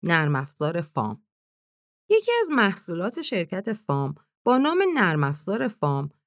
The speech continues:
در راستای اهداف بانکداری الکترونیکی شرکت تجارت الکترونیک و فناوری اطلاعات ملل پیاده سازی شده که شامل مجموعه‌ای از خدمات بانکی،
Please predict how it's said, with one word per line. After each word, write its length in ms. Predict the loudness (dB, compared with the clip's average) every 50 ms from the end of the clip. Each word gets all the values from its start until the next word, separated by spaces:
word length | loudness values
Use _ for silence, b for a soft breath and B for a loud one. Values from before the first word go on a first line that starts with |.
| _ _
در 160 | 2 2 2 2
راستای 580 | 2 2 0 0 0 -2 -4 -2 -2 -2 -2 0
اهداف 440 | 2 2 2 2 0 -2 -4 -2 -2
بانکداری 880 | -4 -4 -2 0 0 0 0 -2 -2 -4 -6 -4 -4 -2 -2 -2 -2 -2
الکترونیکی 840 | 0 0 -2 -2 -2 -4 -4 -4 -2 -2 -2 -4 -4 -4 -2 -2 -2
شرکت 480 | 0 0 -2 -2 -2 -2 -4 -4 -4 -4
تجارت 580 | -4 -2 -2 0 0 0 -2 -2 -2 -4 -6 -6
الکترونیک 600 | -4 -4 -4 -4 -4 -6 -6 -4 -2 -4 -4 -4 -4
و 80 | -6
فناوری 760 | -4 -2 0 0 0 0 -2 -2 -4 -4 -4 -4 -2 -2 -2
اطلاعات 580 | -2 -4 -4 -4 -4 -4 -4 -4 -4 -6 -4 -4
ملل 480 | -2 -2 0 0 0 -2 -2 -4 -4 -6 -10 _ _ _ _ _ -2
پیاده 340 | 0 2 2 2 2 0 -2
سازی 360 | -2 -2 -4 -4 -4 -4 -4
شده 300 | -4 -4 -2 -2 -2 -2
که 120 | -2 -4
شامل 480 | -6 -6 -6 -6 -6 -4 -4 -2 -2 0
مجموعه‌ای 640 | 2 2 2 0 0 -2 -2 -2 -2 -2 -2 -2 -2
از 160 | -2 -4 -4
خدمات 480 | -6 -8 -6 -6 -4 -4 -4 -4 -4 -4
بانکی، 680 | -4 -2 -2 -4 -4 -6 -8 -8 -6 -4 -4 -4 -6